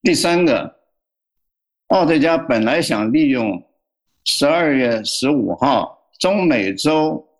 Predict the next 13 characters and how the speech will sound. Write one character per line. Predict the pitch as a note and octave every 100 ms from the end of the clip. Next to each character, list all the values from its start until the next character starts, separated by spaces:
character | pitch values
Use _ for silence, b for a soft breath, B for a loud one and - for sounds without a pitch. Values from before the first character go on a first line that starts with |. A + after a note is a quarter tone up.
| _ -
银 | B2 C3+
行 | A2 G2 G2 - _ _ _ _ _ _ _ -
在 | D#3 C#3+ B2+
马 | A#2+ A#2
拿 | C3+
瓜 | B2+ D3+ D3+
的 | C3+
新 | A2+ - F3 F3+ E3
的 | A#2+
这 | A#2
个 | A#2
大 | A#2 B2
楼 | G#2 F#2+ G2+